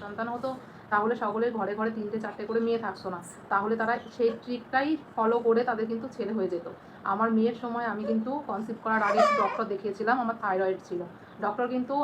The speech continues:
আমার চোদ্দতম দিনেই মিলন করতে বলেছিল, মানে সহবাস করতে বলেছিল, থাইরয়েড যেহেতু ছিল সেই জন্য আমি কনসিভ করার চেষ্টা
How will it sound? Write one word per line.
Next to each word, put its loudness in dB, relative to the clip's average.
আমার 0
চোদ্দতম 0
দিনেই 2
মিলন 0
করতে -6
বলেছিল, -2
মানে -2
সহবাস -4
করতে -8
বলেছিল, -4
থাইরয়েড 4
যেহেতু 2
ছিল -4
সেই 0
জন্য -4
আমি -2
কনসিভ -4
করার -2
চেষ্টা -8